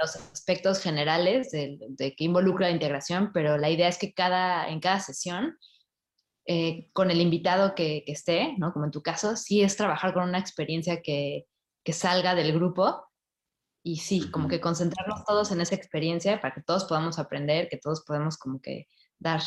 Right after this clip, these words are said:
Speaker 1: ahí nuestro, nuestro apoyo, pero que sí una persona se vaya con una experiencia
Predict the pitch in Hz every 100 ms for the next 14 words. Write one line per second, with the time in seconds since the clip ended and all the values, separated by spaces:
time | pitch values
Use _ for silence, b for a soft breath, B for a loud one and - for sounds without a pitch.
0 | - 151 160 156 156 - 160 143 - 165
1 | - 147 165 170 196 220 - 190 147 180
2 | 170 175 143 - 156 156 147 147 151 147
3 | 151 - 143 147 143 139 127